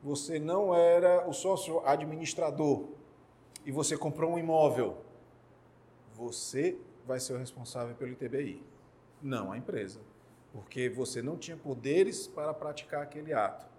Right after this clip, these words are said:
Mas se você tinha e agiu de forma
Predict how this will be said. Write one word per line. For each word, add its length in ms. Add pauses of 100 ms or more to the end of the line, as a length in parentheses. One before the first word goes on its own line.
(1080)
Mas 220
se 140
você 360
tinha 480
e 160
agiu 640
de 140
forma 760